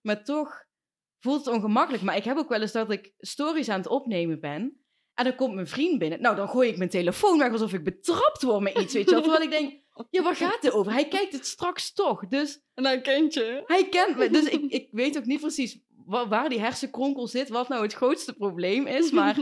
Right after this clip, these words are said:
Speaker 2: <laughs>
Speaker 1: ja, video's opnemen waar anderen bij zijn, vind ik best ongemakkelijk. Ja.
Speaker 2: Ja, snap ik. Maar ook daarin heb je echt hele grote stappen gezet. Want je bent begonnen onder een andere naam.
Speaker 1: Ja.
Speaker 2: En nu stel je jezelf bijna dagelijks kwetsbaar op door je verhaal te delen en online je gezicht te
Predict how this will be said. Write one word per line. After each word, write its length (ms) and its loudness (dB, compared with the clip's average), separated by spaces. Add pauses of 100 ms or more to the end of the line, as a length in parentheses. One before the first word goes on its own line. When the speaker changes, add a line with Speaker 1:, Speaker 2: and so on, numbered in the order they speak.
(140)
Speaker 2:
<laughs> 120 -8
Speaker 1:
ja, 260 0
video's 360 -4
opnemen 300 -4
waar 80 -4
anderen 220 -2
bij 140 2
zijn, 140 -4
vind 120 -4
ik 60 -4
best 160 -4
ongemakkelijk. 600 -8
Ja. 300 -4
Speaker 2:
Ja, 280 -4
snap 240 0
ik. 140 -2
Maar 240 0
ook 120 0
daarin 260 2
heb 140 -4
je 100 -8
echt 340 -12
hele 340 -4
grote 280 -4
stappen 280 -8
gezet. 200 -12
Want 120 -8
je 80 -6
bent 220 -4
begonnen 420 -4
onder 280 -4
een 60 -4
andere 280 -4
naam. 420 -4
Speaker 1:
Ja. 220 -2 (200)
Speaker 2:
En 200 -4
nu 180 -2
stel 340 -6
je 80 -4
jezelf 560 -6 (100)
bijna 340 -6
dagelijks 640 -6
kwetsbaar 540 -8
op 320 -4 (220)
door 160 -4
je 120 -4
verhaal 340 -4
te 100 -8
delen 440 -4
en 220 -6
online 420 -4
je 100 -4
gezicht 360 -10
te 240 -10